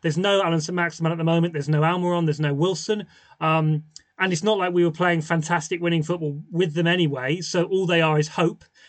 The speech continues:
and hope is all you can have in a relegation fight.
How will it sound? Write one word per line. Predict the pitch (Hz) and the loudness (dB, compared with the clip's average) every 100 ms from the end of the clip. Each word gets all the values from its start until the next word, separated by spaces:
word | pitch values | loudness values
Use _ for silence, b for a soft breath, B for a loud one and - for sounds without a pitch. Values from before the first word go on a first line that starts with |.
| b | b
and | 151 | 0
hope | 156 160 | 2 0
is | 160 | 0
all | 147 143 | 0 0
you | 139 | -2
can | 139 | -4
have | 147 156 170 165 | 0 0 0 0
in | |
a | 147 | 0
relegation | 147 147 147 139 151 | 0 0 -2 -4 -4
fight. | 139 151 175 | -4 -2 -2